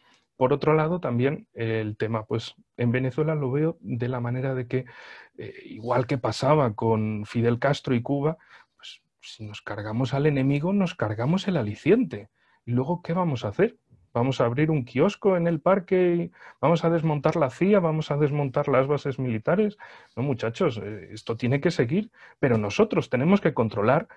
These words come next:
cómo es el caos. Te-, necesitamos tener un enemigo que crea que puede jugar, pero que no vaya a ganar. Y nosotros no lo vamos a terminar de destruir. Entonces, creo que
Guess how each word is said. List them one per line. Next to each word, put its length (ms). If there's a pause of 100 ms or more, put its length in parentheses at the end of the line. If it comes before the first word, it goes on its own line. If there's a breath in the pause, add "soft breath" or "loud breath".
(360 loud breath)
cómo 380
es 120
el 140
caos. 440 (240)
Te-, 140
necesitamos 640
tener 340
un 180
enemigo 540 (460 soft breath)
que 180
crea 340
que 100
puede 840 (100)
jugar, 580 (500)
pero 320
que 180
no 160
vaya 220
a 20
ganar. 320 (560 loud breath)
Y 80
nosotros 480
no 160
lo 80
vamos 280
a 120
terminar 500
de 80
destruir. 500
Entonces, 480 (800)
creo 220
que 220